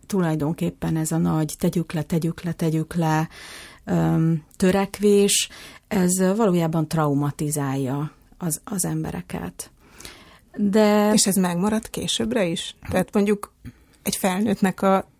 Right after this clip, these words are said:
Speaker 2: traumája fakadhat abból, hogy letették. Ilyen
Speaker 1: Messze.
Speaker 2: pici korban már ott hagyták az ágyban.
Speaker 1: Mm, abszolút, messze menőkig alapvetően határozza meg, ö,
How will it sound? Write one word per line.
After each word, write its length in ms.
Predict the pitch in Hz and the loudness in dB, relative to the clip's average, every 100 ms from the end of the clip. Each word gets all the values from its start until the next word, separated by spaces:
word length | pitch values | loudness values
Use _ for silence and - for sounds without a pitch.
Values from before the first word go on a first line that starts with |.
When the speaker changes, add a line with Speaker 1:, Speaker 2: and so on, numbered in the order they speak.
| - | -4
Speaker 2:
traumája 720 | 185 175 175 170 175 175 180 | 0 2 2 2 2 2 0
fakadhat 640 | 190 175 - 170 - 185 - | -2 -6 -4 -8 -4 -6 -4
abból, 720 | - 196 202 180 170 190 196 | -6 -4 -2 0 0 0 -2
hogy 340 | - 220 202 - - - - | -4 -6 -6 -12 -20 -20 -4
letették. 920 | 180 156 - 175 - - 175 - - _ _ _ - | -2 -2 -4 -10 -4 -4 -4 -8 -20 _ _ _ 2
Ilyen 160 | 208 | 6
Speaker 1:
Messze. 160 | 196 214 | 6 4
Speaker 2:
pici 220 | 226 180 | 2 0
korban 500 | - 160 160 160 165 | -2 -6 -6 -6 -4
már 200 | 170 170 | -2 -2
ott 160 | 175 196 | -2 -4
hagyták 560 | 208 190 - - 170 | -4 -4 -4 -6 -6
az 100 | 190 | -4
ágyban. 500 | 196 190 214 208 190 - - - - | -4 -2 -2 0 0 -4 -14 -14 0
Speaker 1:
Mm, 160 | 277 269 | 4 4
abszolút, 640 | 277 269 - 156 156 - | 4 0 -2 -2 -6 -4
messze 320 | 233 190 - 156 | 0 2 0 -2
menőkig 540 | 156 156 170 - 180 | -2 -4 -6 -6 -2
alapvetően 680 | 180 170 - 175 - 160 165 | 2 0 0 -8 -4 -4 -4
határozza 720 | 156 - 160 165 170 170 175 | -4 -6 -6 -4 -4 -2 0
meg, 380 | 165 156 160 175 - - - - - - - | 0 0 -4 -6 -14 -18 -18 -18 -20 -16 -2
ö, 220 | 175 156 | 0 0